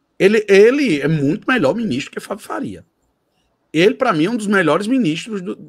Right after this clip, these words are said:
um dos poucos bons ministros do governo de Bolsonaro.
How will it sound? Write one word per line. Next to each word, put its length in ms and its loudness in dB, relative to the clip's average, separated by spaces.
um 120 -4
dos 100 -8
poucos 340 0
bons 340 0
ministros 800 -8
do 100 0
governo 300 2
de 60 -4
Bolsonaro. 640 -2